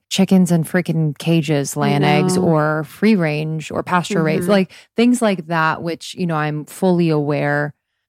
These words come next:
Speaker 1: come with a price.
Speaker 2: Yes, and why is the most accessible food for
Speaker 1: I
Speaker 2: people the
Speaker 1: know.
Speaker 2: worst?
Speaker 1: It's crazy.
Speaker 2: So it's like, if we think about it,
Speaker 1: It's
Speaker 2: we would
Speaker 1: crazy.
Speaker 2: assume that a farm would have the easiest to access food for the lowest income people.
Speaker 1: Yes.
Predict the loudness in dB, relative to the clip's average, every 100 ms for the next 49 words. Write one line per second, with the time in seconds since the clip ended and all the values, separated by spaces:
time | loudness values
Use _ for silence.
0 | _ -14 -6 -2 -2 -2 -6 -6 -4 -4
1 | -6 -10 -10 -12 -16 _ -14 -2 2 2
2 | 0 -4 0 2 0 -2 -2 0 0 -2
3 | -2 -2 -4 -6 -10 -4 -4 -2 -2 -2
4 | -2 -2 -2 0 0 0 2 2 2 -2
5 | -4 -6 -12 -20 -2 0 0 -2 -2 -2
6 | 0 0 2 -2 -2 -2 -2 -2 -2 0
7 | 0 0 -4 -2 0 2 0 -2 -4 -2
8 | -2 -6 -12 -2 0 0 -2 -4 -6 _
9 | _ _ -4 -2 0 -2 -2 -6 -6 -8
10 | -8 -2 -4 -4 -10 -4 -2 -4 -4 -4
11 | -4 -6 -14 -20 _ -2 0 -2 -4 -6
12 | -4 -2 0 0 -2 -4 -6 -4 -6 -4
13 | -6 -4 -4 -4 -8